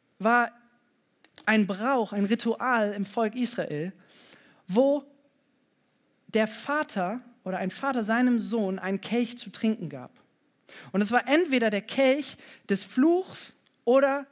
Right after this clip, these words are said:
der Kelch des Segens. Und der Sohn, der musste diesen Kelch trinken. Da gab's keinen Weg drumrum. Und der Kelch, von dem Jesus hier redet,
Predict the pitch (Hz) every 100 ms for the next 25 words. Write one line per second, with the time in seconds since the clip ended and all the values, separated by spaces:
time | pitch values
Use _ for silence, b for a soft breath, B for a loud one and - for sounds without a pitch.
0 | - 214 214 247 254 247 233 185 196 220
1 | 156 123 - _ _ _ _ _ _ _
2 | _ _ _ _ _ _ - - B B
3 | B 226 240 220 247 320 254 233 262 330
4 | - 262 254 254 240 226 - - 214 -
5 | 139 _ _ _ 190 226 226 - 240 233
6 | 226 226 190 190 160 139 _ _ _ _
7 | _ _ _ _ _ B B B B 240
8 | 240 247 330 349 - 262 240 233 320 269
9 | 247 208 262 262 180 -